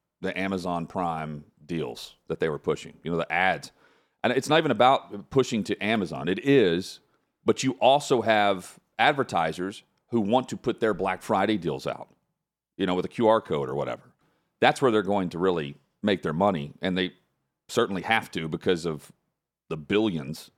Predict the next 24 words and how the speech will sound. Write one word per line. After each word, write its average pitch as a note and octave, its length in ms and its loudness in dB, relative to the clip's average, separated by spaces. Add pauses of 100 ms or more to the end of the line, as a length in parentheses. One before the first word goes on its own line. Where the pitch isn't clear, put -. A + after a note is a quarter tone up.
(120)
that E2 140 -4
they're E2 80 -6
gonna F2 160 -4
end E2+ 120 -2
up - 120 -6
paying A2+ 260 -2
for D2+ 100 -10
this. C2 300 -8 (640)
But - 340 2 (480)
I D#3 120 2
think F3+ 180 0
it's A#2 160 -2
more, A#2+ 460 4 (1200)
I'm E3 140 4
interested C#3 300 -2
to A2 80 -2
see B2 160 0
how G#2+ 100 2
they F2+ 140 -2
tweak - 360 -4
this. - 440 -12 (920)
Um, F2+ 480 0 (1400)
first, G#2+ 320 0
I, G2+ 100 2